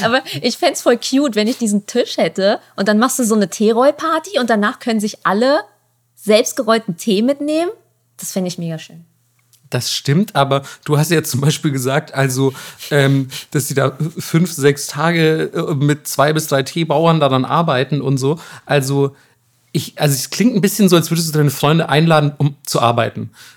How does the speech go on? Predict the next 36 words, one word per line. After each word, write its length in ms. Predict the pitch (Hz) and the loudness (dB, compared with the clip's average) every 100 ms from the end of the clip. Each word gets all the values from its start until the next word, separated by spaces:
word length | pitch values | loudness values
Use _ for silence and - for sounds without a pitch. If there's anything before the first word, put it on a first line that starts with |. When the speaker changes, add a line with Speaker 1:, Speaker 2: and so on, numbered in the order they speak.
| _ - | _ 0
Speaker 1:
Ja, 340 | 269 220 269 | 2 2 0
ich 120 | 214 233 | -4 -2
war 80 | |
letztens 280 | 226 233 285 | -2 -2 -2
auf 160 | 226 254 | -2 0
einem 80 | 220 | -2
Geburtstag, 640 | 202 214 - 269 269 - | 0 -2 -2 -2 -2 -4
da 100 | 233 | -4
haben 140 | 226 | -2
wir 160 | 226 - | -4 -4
alle 160 | 220 190 | -4 -2
Dumplings 500 | 180 196 247 269 - | -2 -2 -4 -6 -6
gemacht. 380 | 302 381 - _ _ _ _ _ | -6 -6 -10 _ _ _ _ _
Und 160 | - 202 | -2 0
sie 160 | 226 | 4
war 100 | 226 | 4
so, 180 | 202 202 - - | 4 2 0 -6
"Mensch, 300 | 220 233 208 | 2 2 4
jetzt 120 | 208 254 | 0 -2
habt 140 | - | 2
ihr 80 | 247 | 4
ja 120 | 214 | 4
alle 160 | 220 214 | 2 2
gar 140 | 208 | 2
nicht 140 | 214 | 0
gegessen." 300 | 180 190 214 | -2 -2 0
Dann 120 | 247 226 | 0 -2
hat 120 | 202 | 0
sie 80 | 196 | 0
irgendwie 300 | 202 202 175 | 0 0 -4
vier 260 | - 226 220 | -8 -6 -4
Kilo 220 | 226 208 | -4 -2
Dumplings 400 | 190 202 196 - | 0 0 -2 -4
eingefroren 500 | 175 175 - 165 165 | -6 -6 -8 -6 -6
für 120 | 170 | -8
sich. 240 | 170 170 | -10 -12